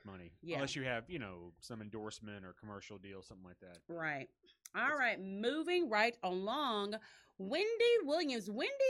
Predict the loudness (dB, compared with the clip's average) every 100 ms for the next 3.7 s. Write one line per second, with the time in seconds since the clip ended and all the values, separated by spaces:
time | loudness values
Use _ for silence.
0 | 6 2 2 -4 0 0 0 -2 -4 -4
1 | -2 0 0 -4 -6 -16 -10 -4 -2 2
2 | 2 2 -2 -2 -4 -4 -4 -2 0 2
3 | 2 0 -4 -12 -12 -12 -12